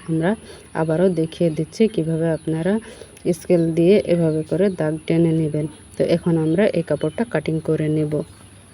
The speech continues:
দ্বিতীয় নম্বরে আমরা লিখেছি একটা পাড় থেকে চিকন করে কেটে ফিতা বের করে নিতে হবে। তো আমরা এর আগে দেখিয়ে দিয়েছি কিভাবে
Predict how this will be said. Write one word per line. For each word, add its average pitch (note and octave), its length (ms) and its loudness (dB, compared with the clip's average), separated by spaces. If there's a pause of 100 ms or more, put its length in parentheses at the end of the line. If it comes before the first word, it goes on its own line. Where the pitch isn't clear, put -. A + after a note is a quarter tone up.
(720)
দ্বিতীয় G3 300 10
নম্বরে F#3 360 8
আমরা F3 220 6
লিখেছি G3+ 420 4 (120)
একটা F3+ 340 0
পাড় E3 240 4 (100)
থেকে F3+ 280 2 (140)
চিকন E3 300 2 (140)
করে E3 220 6 (200)
কেটে E3 300 4 (140)
ফিতা F3+ 340 2 (240)
বের E3 160 6
করে E3 300 4
নিতে E3 300 4
হবে। D#3 260 0 (320)
তো - 100 -4
আমরা F3 220 8
এর E3+ 140 8
আগে E3 240 4
দেখিয়ে E3 340 2
দিয়েছি D#3+ 300 0
কিভাবে E3 380 2